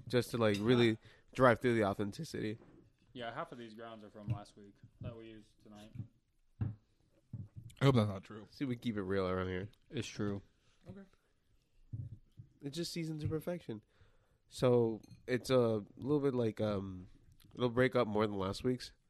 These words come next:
Speaker 2: Okay.
Speaker 1: So I had, uh, I had it sitting for a little bit with the cornbread, so it really soaks up all the sauce.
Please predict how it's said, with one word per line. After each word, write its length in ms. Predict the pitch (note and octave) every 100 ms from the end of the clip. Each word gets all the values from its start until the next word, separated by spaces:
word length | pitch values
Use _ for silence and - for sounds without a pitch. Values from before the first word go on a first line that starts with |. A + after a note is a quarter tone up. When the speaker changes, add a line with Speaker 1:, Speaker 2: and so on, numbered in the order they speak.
| C3+
Speaker 2:
Okay. 160 | B2 A#2 _ _ _ _ - -
Speaker 1:
So 180 | - A#2
I 80 | A2
had, 140 | A#2+ G2+
uh, 180 | G#2 D2+
I 80 | -
had 160 | A2+ A2+
it 160 | G#2+
sitting 400 | G#2 - G#2+ A2
for 120 | G#2 A#2
a 40 |
little 140 | A2+
bit 180 | A2+ A#2+
with 120 | G2
the 40 | -
cornbread, 460 | - A2+ A#2 B2+
so 120 | - G#2
it 100 | F#2
really 240 | G2+ G#2
soaks 280 | G2 G#2 G2+
up 100 | G2+
all 120 | G2+
the 100 | F#2
sauce. 400 | F#2 F#2+ G#2+ -